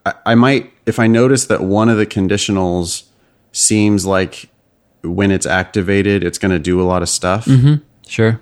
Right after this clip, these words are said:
Speaker 1: then I, I still very frequently would probably s-, make two worlds based on that conditional.
Speaker 2: Yeah.
Speaker 1: It's also the case that the other conditional might only be applicable in one of those two worlds once I've made them.
Speaker 2: Mm-hmm.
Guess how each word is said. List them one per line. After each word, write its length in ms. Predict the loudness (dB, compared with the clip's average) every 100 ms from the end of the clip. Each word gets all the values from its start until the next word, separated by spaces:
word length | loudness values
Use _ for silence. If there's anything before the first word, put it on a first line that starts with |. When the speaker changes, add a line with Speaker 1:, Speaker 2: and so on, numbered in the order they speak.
| _ _
Speaker 1:
then 160 | 0 2
I, 180 | 0 -2
I 120 | -2
still 280 | -2 0 0
very 280 | 0 0 0
frequently 460 | -2 -8 -6 -4 -2
would 160 | -4
probably 420 | -4 -4 -4 -4 -4
s-, 260 | -6 -6
make 220 | -6 -6 -6
two 200 | -6 -4
worlds 360 | -2 -2 -4
based 300 | -6 -6 -4
on 120 | -4 -4
that 200 | -4 -6
conditional. 640 | -6 -6 -8 -10 -10 -10 -2
Speaker 2:
Yeah. 240 | -2 -2 -8 _ _ _ _ _ _ -20 -16 -4
Speaker 1:
It's 160 | 0
also 240 | 2 2 0
the 100 | 2
case 300 | 2 0 0
that 140 | -2
the 140 | -4 -2
other 280 | 2 4 2
conditional 840 | 2 0 0 0 -2 -2 -4 -6 _ _ _ -2
might 280 | 0 -2 -2
only 420 | 0 2 2 2
be 400 | 0 -2 -2 -2 -8 _ _
applicable 580 | -6 -4 -4 -2 -2 -2
in 220 | 0 -2 0
one 260 | 0 2
of 240 | 0 -2 -2
those 260 | -4 -4
two 200 | -6 -4
worlds 380 | -2 0 0 -2
once 240 | -4 -4
I've 200 | -4 -4
made 280 | -2 -4 -4
them. 320 | -8 -8 -8 -4
Speaker 2:
Mm-hmm. 320 | -4 -2